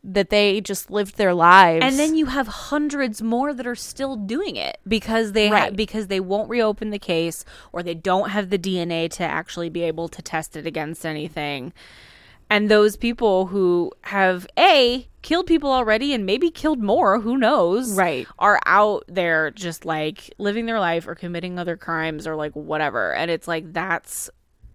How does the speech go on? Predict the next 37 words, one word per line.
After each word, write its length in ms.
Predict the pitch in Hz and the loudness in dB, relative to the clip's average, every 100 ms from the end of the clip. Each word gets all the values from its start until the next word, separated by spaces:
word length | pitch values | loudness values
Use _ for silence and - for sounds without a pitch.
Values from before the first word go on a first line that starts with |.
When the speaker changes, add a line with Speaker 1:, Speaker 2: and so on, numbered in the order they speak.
| - _ _ _ | -20 _ _ _
Speaker 2:
the 160 | 180 170 | -8 -4
definition 640 | 160 147 147 113 - 139 | -4 -6 -8 -10 -10 -10
of 140 | 123 | -10
fucked 360 | - 123 123 - | -8 -6 -4 -2
up. 240 | 85 - - | 0 0 2
<laughs> 40 | |
Like, 280 | 254 214 202 | 6 8 6
and 180 | 226 220 | 0 0
it's 240 | 220 - | -2 -4
like, 240 | 208 196 190 | -2 0 0
Speaker 1:
Yeah, 160 | - - - | -2 -12 -4
that's 220 | 208 220 | -2 0
the 100 | 262 | -2
part 280 | - 208 190 | 2 2 2
that's 200 | 180 - | -6 -6
really 380 | 180 160 165 165 - | -8 -8 -10 -14 -12
disturbing 580 | 185 - - 151 156 160 | -10 -10 -12 -10 -6 -2
Speaker 2:
It's 200 | 277 - | -2 -2
so 340 | - 277 294 | -6 -2 2
Speaker 1:
and 80 | 403 | 2
Speaker 2:
disturbing. 540 | 381 - 185 143 123 98 | 2 0 -2 -2 -2 -4
Speaker 1:
upsetting. 520 | 95 98 123 160 165 | -4 -8 -8 -8 -2
Speaker 2:
And 160 | 214 240 | 2 2
it's 220 | 226 - | 0 0
like, 320 | 240 233 - | 0 0 -2
I 140 | - 220 | -2 -2
think 440 | - 240 233 - | -2 -6 -6 -2
what's 180 | 220 - | -2 -2
interesting 520 | 226 226 240 220 196 | -8 -6 -8 -8 -8
about 500 | 175 170 175 170 - _ - | -8 -2 0 0 -4 _ -14
Confessions 500 | 185 - - 202 185 | -6 -2 -2 -4 -6
Killer 340 | 180 170 170 | -4 -2 0
is, 220 | 165 156 | -2 -2
like, 240 | 165 160 - | -2 -4 -4
this 180 | 175 170 | -6 -6
idea 680 | 170 170 208 180 151 135 - | -8 -4 0 0 0 -2 -6
that, 540 | 175 170 160 143 - | -6 -2 0 -2 -8